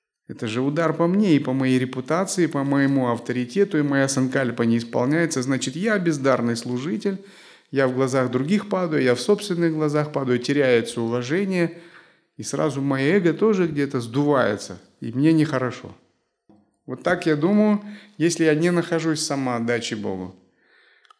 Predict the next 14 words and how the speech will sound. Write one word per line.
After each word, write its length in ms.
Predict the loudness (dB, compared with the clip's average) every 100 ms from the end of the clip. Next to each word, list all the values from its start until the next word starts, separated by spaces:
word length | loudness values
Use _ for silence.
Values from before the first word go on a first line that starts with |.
| _ -8
Если 240 | -4 2
я 80 | 2
нахожусь 400 | 2 0 0 0
в 60 | 0
самоотдаче 680 | 0 2 2 2 2 0 -2
Богу, 580 | 2 2 4 2 0
то 100 | -4
все 240 | -2 2 2
эти 160 | 2
рефлексии 580 | 0 0 0 -2 0 2
у 60 | 4
меня 260 | 2 2
мгновенно 720 | 2 0 2 2 0 0 -2 -2
сжираются 920 | -2 -2 2 2 2 -2 -6 -10